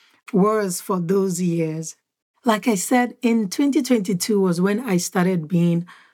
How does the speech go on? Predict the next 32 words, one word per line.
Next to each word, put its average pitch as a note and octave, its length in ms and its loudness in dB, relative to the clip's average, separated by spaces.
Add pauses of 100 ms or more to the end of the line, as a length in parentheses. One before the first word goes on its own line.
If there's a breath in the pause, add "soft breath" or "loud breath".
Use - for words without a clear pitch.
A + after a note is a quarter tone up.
(240 loud breath)
more F#3+ 300 2
intentional F#3 920 0
about E3+ 380 -2
my E3 120 2
word F3 280 2
of E3+ 140 -2
the F#3+ 100 2
year, E3+ 180 2
and F3+ 160 0
I E3+ 60 2
started F3+ 420 0
writing F3+ 540 0
it E3+ 240 -4
down. D#3+ 400 -2 (500 soft breath)
And F3 340 2 (320 loud breath)
I F#3+ 100 2
can F#3+ 240 0
tell B3 240 2
you, G#3+ 140 2
like F#3 220 0
I F#3 60 2
said, F#3+ 320 0
what G#3+ 240 0
my F3 140 2
word F#3 260 2
of F3+ 140 -2
the F3 100 0
year F3+ 280 0
is F#3+ 340 2
from F3+ 240 -2
twenty G#3 360 0
twenty-two F#3 720 0